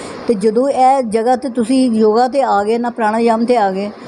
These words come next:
ਤਾਂ ਬਿਮਾਰੀਆਂ ਵਗੈਰਾ ਦਾ ਖਤਮ ਹੋ ਜਾਣੀਆਂ। ਮਤਲਬ ਕਿ ਡਾਈਟ ਵਗੈਰਾ ਆਪਣੀ ਸੈੱਟ ਕਰ ਲਓ, ਡਾਈਟ ਸਹੀ ਹੋਣੀ ਚਾਹੀਦੀ ਤੇ ਸਭ ਕੁਝ ਠੀਕ।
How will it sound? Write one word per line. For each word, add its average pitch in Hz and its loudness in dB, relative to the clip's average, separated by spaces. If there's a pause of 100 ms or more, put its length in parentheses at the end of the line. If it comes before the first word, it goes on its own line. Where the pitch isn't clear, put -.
(160)
ਤਾਂ 214 2
ਬਿਮਾਰੀਆਂ 220 0
ਵਗੈਰਾ 214 2
ਦਾ 214 0
ਖਤਮ 220 -2
ਹੋ 240 2
ਜਾਣੀਆਂ। 208 0 (440)
ਮਤਲਬ 220 2
ਕਿ 240 0
ਡਾਈਟ 220 0
ਵਗੈਰਾ 269 0
ਆਪਣੀ 233 -2
ਸੈੱਟ 220 -2
ਕਰ 196 0
ਲਓ, 214 0
ਡਾਈਟ 196 0
ਸਹੀ 214 -2
ਹੋਣੀ 202 -2
ਚਾਹੀਦੀ 180 -2
ਤੇ 214 -4
ਸਭ 202 -2
ਕੁਝ 220 -2
ਠੀਕ। 202 -2